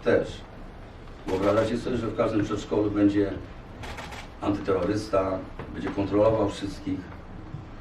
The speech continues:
Nasza scena też była otwarta, była bardzo dobra ochrona, bo to,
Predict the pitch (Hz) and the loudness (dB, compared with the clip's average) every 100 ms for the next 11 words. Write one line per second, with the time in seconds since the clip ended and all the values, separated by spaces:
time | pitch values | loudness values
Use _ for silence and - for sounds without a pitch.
0 | - - - 120 120 120 - - 117 104 | -14 -6 2 4 4 2 0 2 4 4
1 | 113 120 - 123 107 117 120 110 - - | 2 -2 -2 -2 2 4 6 4 2 2
2 | - 104 107 - - - - - - - | 4 2 2 0 -8 -10 -12 -12 -10 -10
3 | - - - - - 95 92 107 107 110 | -10 -12 -12 -10 0 2 4 2 2 2
4 | 113 - 104 101 104 110 117 - - 82 | 4 4 4 4 6 4 -2 -6 -2 6
5 | 98 98 98 - - - - - - 101 | 8 8 6 0 -8 -12 -12 -12 -6 -2